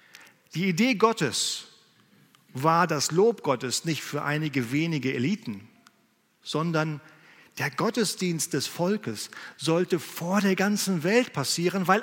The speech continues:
alle Welt eingeladen ist ins Lob Gottes ein. Das ist der Herzschlag Gottes. Deswegen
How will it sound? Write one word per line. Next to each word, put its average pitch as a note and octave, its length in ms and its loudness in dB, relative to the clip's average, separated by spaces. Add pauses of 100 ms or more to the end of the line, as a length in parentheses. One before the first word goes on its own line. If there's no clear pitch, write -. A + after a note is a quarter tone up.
alle A3 280 4
Welt G3 200 6
eingeladen D#3 760 2
ist F#3+ 260 -2
ins G3 280 -2
Lob D#3+ 300 -4
Gottes D#3 300 -6
ein. E3 140 -2
Das F3 160 0
ist G#3+ 140 -4
der F#3+ 80 0
Herzschlag E3 680 -2
Gottes. C3+ 300 -4
Deswegen G#3 580 -2